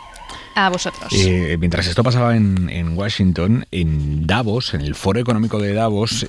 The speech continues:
Speaker 2: eh, hoy hemos visto a Europa, eh, en sus distintas portavocías advirtiendo a Estados Unidos de que, eh,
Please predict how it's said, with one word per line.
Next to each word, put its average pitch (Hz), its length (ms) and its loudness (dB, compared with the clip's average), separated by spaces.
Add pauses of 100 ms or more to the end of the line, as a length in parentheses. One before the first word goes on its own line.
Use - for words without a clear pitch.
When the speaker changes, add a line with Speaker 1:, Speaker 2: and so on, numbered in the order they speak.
Speaker 2:
eh, 85 480 -2
hoy 92 140 -4
hemos 113 180 0
visto 110 400 0
a 107 180 -4 (120)
Europa, 107 680 2 (500)
eh, 90 340 -6
en 101 100 -2
sus - 220 -6
distintas 95 400 -4
portavocías 98 640 -2
advirtiendo 98 600 0
a 98 80 0
Estados 107 340 -2
Unidos 101 360 0
de 90 160 -2
que, 85 680 -2
eh, 69 60 -10